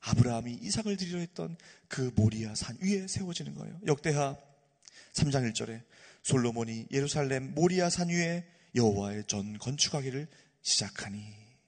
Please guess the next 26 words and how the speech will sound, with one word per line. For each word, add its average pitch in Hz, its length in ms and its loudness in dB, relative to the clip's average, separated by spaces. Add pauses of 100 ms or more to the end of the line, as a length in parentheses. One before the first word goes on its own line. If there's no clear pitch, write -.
(1700)
아브라함의 107 460 -2
그 - 80 -10
순종의 120 380 -4
헌신이, 110 500 -4 (180)
헌신이 113 540 0 (400)
솔로몬 107 460 2
성전으로 113 420 0
이어졌고, 117 580 2 (640)
또한 240 280 10
그 226 180 6
천 233 220 10
년 240 180 4
뒤에 196 200 4
무엇이, 175 460 4
어떤 170 240 2
사건이 165 300 2
일어났습니까? 143 760 -4 (840)
예수님의 98 480 0
십자가 - 360 0
사건이 117 440 -8
또 220 180 4
그 247 140 0
천 233 200 6
년 220 160 0
뒤에 165 140 -6
일어났습니다. 156 640 -10